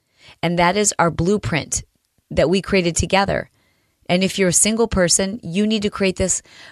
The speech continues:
for yourself. But I hope, I hope that your own blueprint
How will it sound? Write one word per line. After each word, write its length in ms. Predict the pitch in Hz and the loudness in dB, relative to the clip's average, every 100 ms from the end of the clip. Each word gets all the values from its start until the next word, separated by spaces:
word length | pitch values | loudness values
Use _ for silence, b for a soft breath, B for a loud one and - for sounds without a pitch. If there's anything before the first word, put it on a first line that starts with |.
| B | B
for 300 | - 214 202 | -4 -2 0
yourself. 600 | 175 156 - 247 240 - | 0 0 0 0 -2 -2
But 100 | 190 | 0
I 100 | 180 | 2
hope, 500 | 170 285 311 - - b b b b b b | 0 0 -2 -4 -8 b b b b b b
I 140 | b 196 | b 0
hope 240 | 247 - | 0 0
that 80 | 233 | 0
your 180 | 202 190 | 0 0
own 340 | 202 226 262 - | 2 2 0 -2
blueprint 840 | 196 233 269 - 156 139 - - | 0 0 -2 -4 -4 -4 -6 -10